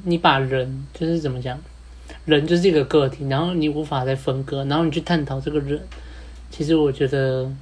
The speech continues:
蛮符合的，就是很喜欢这个想法啦。那里面就是主张，里面也讲到嘛，主张人就是一个无法再分割的个体。像有些人会说：“哦，没有啊，那就是我的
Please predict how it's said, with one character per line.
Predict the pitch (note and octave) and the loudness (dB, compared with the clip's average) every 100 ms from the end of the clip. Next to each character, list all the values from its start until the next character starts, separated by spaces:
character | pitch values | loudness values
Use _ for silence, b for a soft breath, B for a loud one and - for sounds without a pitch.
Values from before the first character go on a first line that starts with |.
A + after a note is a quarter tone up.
| - | -10
蛮 | - C#3 D3 | 0 2 0
符 | E3+ | -2
合 | C#3 C3+ C3 | -2 -2 -2
的， | C3 C3 C3 C3+ - | -4 -4 -8 -12 -20
就 | - D3 | -10 -2
是 | D#3 D3+ D3+ - | 0 0 -4 -4
很 | E3+ | 0
喜 | F3+ E3+ | 0 2
欢 | C#3+ D3+ | 2 2
这 | D#3+ | 0
个 | D3 | -2
想 | C3+ B2+ C3 | -4 -6 -6
法 | C3+ | -6
啦。 | C3 E3+ F3 - - - | -8 -12 -18 -20 -20 -8
那 | G3+ G3+ G3 F#3 B B B B B - | 0 0 0 -6 B B B B B -2
里 | E3+ | 4
面 | F3 A#3 | 6 6
就 | A3+ | 6
是 | A3+ G#3+ | 6 6
主 | F3 D3 | 4 2
张， | C#3 E3 E3 E3+ F3 F3 E3+ | 4 4 4 0 0 0 0
里 | D#3+ | 2
面 | D#3+ F3 | 4 4
也 | |
讲 | E3 D3+ C3+ | 2 0 0
到 | D3+ | 0
嘛， | C#3 C3+ | 0 -2
主 | D3 | -2
张 | C#3 E3+ F3 | 0 2 2
人 | D3 | 0
就 | C#3+ | 0
是 | D3+ D#3+ | 0 0
一 | |
个 | D3+ D#3 | 0 2
无 | C#3+ | 2
法 | C#3+ C3+ | 2 0
再 | C3+ D3 | 0 0
分 | C3+ C#3 C#3 | 0 -2 0
割 | C3+ C3+ | 2 2
的 | |
个 | B2+ C3+ C#3 | 2 -2 -2
体。 | C3+ - - b b b - | -8 -14 -18 b b b -6
像 | - F#3+ | 0 4
有 | D#3 | 4
些 | D3 | 4
人 | E3+ D#3 | 4 4
会 | E3 | 4
说 | D#3 E3 | 4 4
：“哦， | D#3+ | 4
没 | D#3 | 2
有 | D#3 | 2
啊， | D#3+ C#3+ C#3 B B B - | 2 0 -2 B B B -4
那 | E3+ | 0
就 | D#3+ D#3+ | 2 2
是 | E3 D#3+ | 4 4
我 | D3+ | 4
的 | C#3 | 2